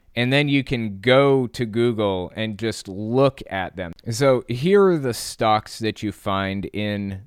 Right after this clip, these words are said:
the Dow. You've got three M, American Express, Apple, Boeing, Caterpillar, Chevron, Cisco.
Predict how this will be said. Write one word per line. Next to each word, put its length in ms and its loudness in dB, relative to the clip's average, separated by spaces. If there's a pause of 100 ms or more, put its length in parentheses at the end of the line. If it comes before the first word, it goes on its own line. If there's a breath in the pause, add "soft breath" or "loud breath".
the 140 -8
Dow. 500 -8 (480)
You've 180 -4
got 320 0
three 440 -2
M, 480 -4
American 480 -4
Express, 720 -4
Apple, 640 -4
Boeing, 680 -4
Caterpillar, 800 -4
Chevron, 840 -6 (120)
Cisco. 640 -4